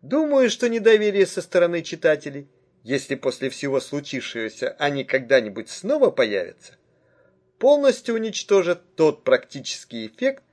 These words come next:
которого я хотел достичь. Великие проповедники, сумевшие увлечь народ, несомненно обладали великими же литературными дарованиями.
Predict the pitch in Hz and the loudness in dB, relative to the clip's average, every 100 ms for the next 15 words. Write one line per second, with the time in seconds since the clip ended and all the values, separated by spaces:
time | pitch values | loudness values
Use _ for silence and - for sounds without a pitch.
0 | _ 123 117 170 220 208 131 110 107 - | _ -2 2 4 4 4 2 0 -2 -4
1 | 139 139 127 - - - - _ _ _ | -2 0 -4 -4 -20 -20 -20 _ _ _
2 | _ _ _ _ _ _ _ _ _ _ | _ _ _ _ _ _ _ _ _ _
3 | _ _ _ _ _ _ _ - 196 285 | _ _ _ _ _ _ _ -6 -2 -2
4 | 285 233 208 190 190 196 285 233 117 - | -2 -4 2 4 6 4 2 -4 -10 -16
5 | - _ - 156 170 196 - 151 143 147 | -20 _ -8 -4 2 2 0 -6 -6 -4
6 | 156 151 - 127 156 254 254 _ _ _ | -2 -4 -4 -2 2 0 -2 _ _ _
7 | - 123 - 143 202 302 285 247 202 190 | -10 -8 -2 -2 0 -2 2 2 4 4
8 | 185 185 175 147 113 131 247 247 175 156 | 6 6 6 2 -4 -6 -6 -6 -8 -6
9 | 147 - 113 113 117 107 - 127 123 127 | -6 -8 -10 -6 -2 -2 -2 -6 -6 -4
10 | 120 98 110 104 98 92 95 | -4 -2 0 0 -2 -6 -14